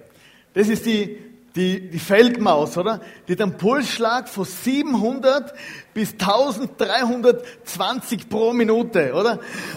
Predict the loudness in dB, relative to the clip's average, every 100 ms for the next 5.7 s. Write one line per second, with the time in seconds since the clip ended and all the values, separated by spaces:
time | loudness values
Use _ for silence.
0 | 4 8 10 12 12 12 12 12 12 12
1 | 12 12 12 10 2 -8 -12 -14 -18 -20
2 | -20 -20 -20 -20 -2 4 4 4 2 4
3 | 6 6 6 4 2 -2 -6 -6 -8 -10
4 | -8 -6 -6 -4 -4 -4 -10 -6 -2 -2
5 | -4 -6 -6 -6 -4 -6